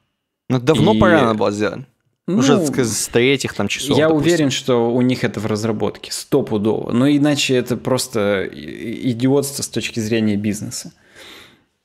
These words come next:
Speaker 1: Да,
Speaker 2: Вот.
Speaker 1: потому что,
Speaker 2: Короче
Speaker 1: кстати
Speaker 2: говоря,
Speaker 1: говоря, ещё у тебя хотел
Speaker 2: Ну?
Speaker 1: спросить. Ты вообще видел
Speaker 2: Ну-ка.
Speaker 1: в жизни такие зарядки китайские?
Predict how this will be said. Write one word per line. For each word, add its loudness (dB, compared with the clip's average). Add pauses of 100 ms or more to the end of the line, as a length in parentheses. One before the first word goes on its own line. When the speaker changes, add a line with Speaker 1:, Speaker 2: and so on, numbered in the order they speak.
(580)
Speaker 1:
Да, 0
Speaker 2:
Вот. 0
Speaker 1:
потому 2
что, 0
Speaker 2:
Короче 0
Speaker 1:
кстати 4 (120)
Speaker 2:
говоря, 0
Speaker 1:
говоря, 2
ещё 2
у 4
тебя 0
хотел 0
Speaker 2:
Ну? 4
Speaker 1:
спросить. -6
Ты -2
вообще 0
видел 0
Speaker 2:
Ну-ка. -4
Speaker 1:
в -10
жизни 0
такие -4
зарядки -2
китайские? -4